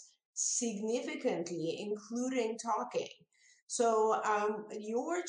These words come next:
child is two. This is the best time to get your child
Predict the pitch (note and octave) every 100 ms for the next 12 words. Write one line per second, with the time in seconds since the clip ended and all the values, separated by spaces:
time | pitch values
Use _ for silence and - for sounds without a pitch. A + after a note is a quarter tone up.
0 | D4 C4 A#3 A3+ A3 - G#3 G3+ - -
1 | C4 B3 B3 B3 B3 - _ _ - A3+
2 | A#3+ - A3 A3 G#3 G#3 G3+ - G3 F#3+
3 | G3+ F#3+ F#3+ A#3+ C4 - - A#3 B3 A3
4 | G3 F#3+ G#3 G#3+ G#3 G#3 G#3+ A3 G#3+ G#3+
5 | G#3 G3+ G3